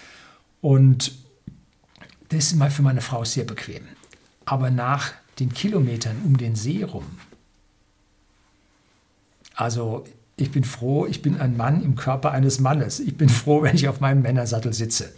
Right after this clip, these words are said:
Also das muss man mal sagen. So,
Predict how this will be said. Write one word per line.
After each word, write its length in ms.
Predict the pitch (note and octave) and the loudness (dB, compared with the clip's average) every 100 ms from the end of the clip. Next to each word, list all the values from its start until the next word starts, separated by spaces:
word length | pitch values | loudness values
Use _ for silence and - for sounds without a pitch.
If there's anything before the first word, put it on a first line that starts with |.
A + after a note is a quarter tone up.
| - - - - - | -20 -20 -20 -20 -16
Also 240 | - A2+ A2 | -8 -6 -2
das 200 | B2+ - | -2 -2
muss 160 | A#2+ | -2
man 120 | B2+ | -2
mal 120 | A#2+ B2 | -2 -2
sagen. 300 | - - - - - - - - - _ _ _ _ _ _ _ _ | -4 -8 -14 -20 -20 -20 -20 -20 -20 _ _ _ _ _ _ _ _
So, 540 | A3 A2+ A#2 D#3+ B2 | -6 -2 2 2 0